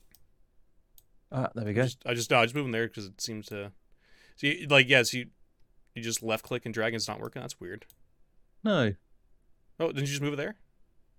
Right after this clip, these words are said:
Speaker 1: No, I wonder if it's some weird browser stuff. I can bring up his stats if I click on him, but that's
Speaker 2: Yeah. Okay, it's no big
Speaker 1: Cool.
Speaker 2: deal. I'll just move him for you for now until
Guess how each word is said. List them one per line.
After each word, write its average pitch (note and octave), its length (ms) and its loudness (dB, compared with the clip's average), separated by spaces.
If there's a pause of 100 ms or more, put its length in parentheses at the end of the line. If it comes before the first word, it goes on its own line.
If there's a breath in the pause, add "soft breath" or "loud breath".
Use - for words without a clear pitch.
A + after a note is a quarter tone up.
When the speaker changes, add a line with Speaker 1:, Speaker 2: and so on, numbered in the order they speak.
(1800)
Speaker 1:
No, G3+ 240 2
I A3+ 60 2
wonder D#3+ 220 2
if B2 160 -2
it's - 460 -6 (140)
some D3+ 240 -4
weird D#3 240 -2
browser D#3+ 320 0
stuff. - 220 -2
I D3 40 2
can D3 140 -2
bring F#3 140 2
up D3 100 0
his C#3+ 100 0
stats - 380 0
if G2 60 -10
I F#2 60 -6
click - 240 -4
on G2+ 120 2
him, D3 160 0
but B2+ 200 -2
that's - 460 -4 (520)
Speaker 2:
Yeah. G#2 340 0 (760)
Okay, F3+ 140 6
it's C#3 140 0
no G3+ 60 4
big C#3 140 4
Speaker 1:
Cool. A2 120 4
Speaker 2:
deal. G2+ 60 -2
I'll B2 80 4
just A2 140 -4
move G2 120 -4
him F#2 60 -10
for G2 160 -8
you G2 60 -6
for F#2+ 120 -16
now G2+ 120 -10
until G2+ 160 -14